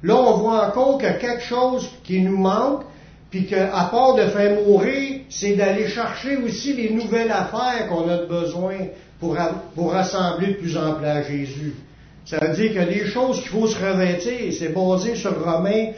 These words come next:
chapitre treize, verset treize, ça dit, « Marchons honnêtement,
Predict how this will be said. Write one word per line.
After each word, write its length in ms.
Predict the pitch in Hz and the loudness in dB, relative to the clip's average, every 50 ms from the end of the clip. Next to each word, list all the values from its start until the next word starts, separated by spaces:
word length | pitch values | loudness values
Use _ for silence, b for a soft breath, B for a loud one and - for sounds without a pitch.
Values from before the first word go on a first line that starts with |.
| B B B | B B B
chapitre 520 | - - 165 156 156 170 160 156 - - - | -10 -6 -4 -4 -2 -2 -4 -4 -4 -6 -6
treize, 280 | 175 190 202 196 - | -4 -2 -2 -2 -2
verset 420 | 131 147 151 151 - - 156 127 117 123 131 | -4 -4 -6 -6 -8 -8 -8 -8 -8 -8 -8
treize, 380 | 143 160 175 180 190 190 180 - - | -6 -4 -4 -2 -4 -4 -6 -8 -10
ça 60 | 131 117 117 | -10 -12 -12
dit, « 340 | 117 - 143 170 185 202 202 - - - - - B B B B B B B B B - | -12 -10 -8 -6 -6 -6 -6 -10 -14 -20 -20 -20 B B B B B B B B B -10
Marchons 560 | 135 151 160 156 - - 190 190 190 190 190 | -6 -6 -6 -6 -6 -4 -2 2 4 4 4
honnêtement, 640 | 190 185 190 185 185 - - 180 180 185 185 185 180 | 4 4 4 2 2 2 2 2 2 4 4 2 0